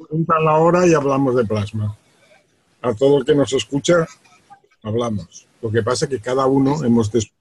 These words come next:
con-, al principio queremos convencer a la gente, pero hay un momento en que te das cuenta de que cada uno tiene su momento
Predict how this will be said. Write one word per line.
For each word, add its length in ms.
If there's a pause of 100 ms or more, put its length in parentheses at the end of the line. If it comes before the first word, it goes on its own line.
(440)
con-, 320
al 160
principio 520
queremos 460 (340)
convencer 520
a 40
la 120
gente, 420 (540)
pero 240
hay 100
un 80
momento 380
en 100
que 340
te 120
das 180
cuenta 280
de 100
que 160
cada 180
uno 260
tiene 220
su 140
momento 520